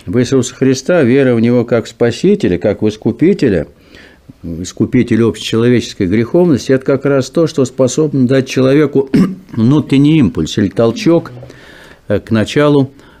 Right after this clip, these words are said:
продуктивной духовной работы. До этого, м, вообще ее отношение, м, э, к Христу, в общем-то, м, э, в сильной степени,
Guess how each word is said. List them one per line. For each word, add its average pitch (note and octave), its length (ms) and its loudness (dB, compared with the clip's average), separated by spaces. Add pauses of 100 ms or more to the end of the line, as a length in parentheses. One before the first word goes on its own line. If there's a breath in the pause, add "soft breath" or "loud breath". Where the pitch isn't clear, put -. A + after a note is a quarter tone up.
(100)
продуктивной A#2 840 0 (400 loud breath)
духовной A2 640 2 (600 soft breath)
работы. G#2 720 0 (2250 soft breath)
До G#2 160 -2
этого, C#3 580 2 (180 loud breath)
м, - 380 -14
вообще B2 320 0
ее C3+ 160 4
отношение, C3+ 680 0
м, G2 420 -2
э, F#2+ 360 -4 (200)
к - 60 -20
Христу, C3 600 2
в A#2 380 -2
общем-то, C#3 360 0
м, - 540 -4
э, F#2 1300 -14
в - 60 -12
сильной D3 360 2
степени, D3+ 640 0